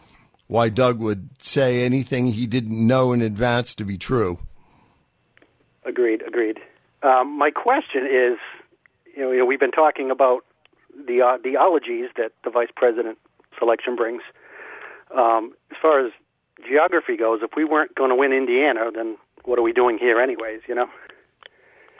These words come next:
Speaker 2: And demographically,
Speaker 1: Well, I think,
Speaker 2: I'm not
Speaker 1: I think
Speaker 2: sure he
Speaker 1: it's
Speaker 2: brings
Speaker 1: more
Speaker 2: one
Speaker 1: of,
Speaker 2: additional vote.
Speaker 1: I think we call it more of a, uh, M-,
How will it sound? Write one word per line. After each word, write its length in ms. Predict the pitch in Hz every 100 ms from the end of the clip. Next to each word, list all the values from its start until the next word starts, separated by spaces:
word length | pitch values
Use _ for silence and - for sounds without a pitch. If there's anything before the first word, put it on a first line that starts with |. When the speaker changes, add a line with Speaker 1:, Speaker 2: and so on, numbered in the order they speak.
| _ _ -
Speaker 2:
And 260 | 123 110 120
demographically, 280 | 135 139 131
Speaker 1:
Well, 160 | 147 170
I 100 | 143
think, 220 | 139 156
Speaker 2:
I'm 80 | 147
not 60 | 156
Speaker 1:
I 40 |
think 40 | 147
Speaker 2:
sure 180 | 180
he 60 | 185
Speaker 1:
it's 100 | -
Speaker 2:
brings 100 | 123
Speaker 1:
more 180 | 156 151
Speaker 2:
one 80 | 139
Speaker 1:
of, 80 | 123
Speaker 2:
additional 360 | 113 120 113
vote. 160 | 113 113
Speaker 1:
I 40 |
think 200 | 135 135
we 120 | 156 139
call 360 | - 139 131
it 140 | 127 -
more 420 | 123 123 120 120
of 240 | 107 113
a, 440 | 107 101 98 95 98 - _ _ -
uh, 340 | 101 92 90 - -
M-, 180 | 113 113